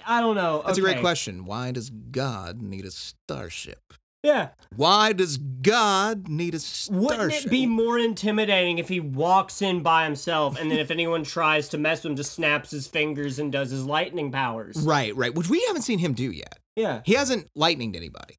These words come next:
Speaker 1: I thought
Speaker 2: Um,
Speaker 1: that
Speaker 2: the statue did that,
Speaker 1: Ah.
Speaker 2: and Leon did that.
Speaker 1: Okay.
Speaker 2: Nikolai hasn't done anything
Speaker 1: Yeah,
Speaker 2: to
Speaker 1: we,
Speaker 2: anybody
Speaker 1: so we
Speaker 2: yet.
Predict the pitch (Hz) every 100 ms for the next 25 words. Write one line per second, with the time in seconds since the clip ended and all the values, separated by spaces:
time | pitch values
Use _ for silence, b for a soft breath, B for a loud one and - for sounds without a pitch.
0 | - - 127 120 104 113 147 139 214 247
1 | 262 - 127 110 101 92 95 95 151 160
2 | 165 120 143 208 170 107 85 76 82 -
3 | - - - _ 165 185 156 107 107 -
4 | 123 143 349 339 247 233 156 156 226 135
5 | - 208 175 202 214 240